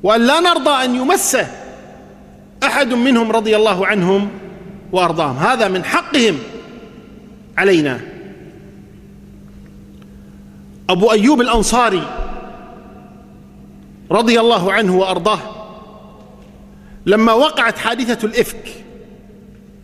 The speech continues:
وتكلم الناس في عرض رسول الله صلى الله عليه وسلم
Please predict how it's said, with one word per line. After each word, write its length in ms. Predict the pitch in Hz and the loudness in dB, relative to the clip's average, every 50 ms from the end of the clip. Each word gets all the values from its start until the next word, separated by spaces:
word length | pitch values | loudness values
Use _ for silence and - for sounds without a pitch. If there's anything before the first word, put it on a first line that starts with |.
| - - - - - - - - - - - - - | -20 -20 -20 -20 -20 -20 -20 -20 -20 -20 -16 -4 -2
وتكلم 640 | 180 - 220 208 214 277 339 349 320 285 269 269 | 0 0 2 2 2 2 2 2 2 2 2 2
الناس 380 | 254 254 262 311 320 - - 269 | 2 2 2 2 2 2 0 -2
في 220 | 208 - 247 247 | -2 0 0 0
عرض 260 | 247 302 311 247 226 | 2 0 0 0 0
رسول 360 | 262 254 247 - - 311 320 | 0 0 0 2 2 4 4
الله 320 | 311 294 311 311 262 247 233 | 4 4 4 4 4 2 0
صلى 240 | - 247 262 254 240 | -2 -2 -2 -2 -2
الله 340 | 240 240 240 220 185 202 196 | 0 0 0 0 0 0 0
عليه 220 | 208 220 202 175 | 2 2 4 4
وسلم 460 | 175 160 - 190 180 156 139 120 - | 2 2 0 -2 -2 -2 -2 -4 -6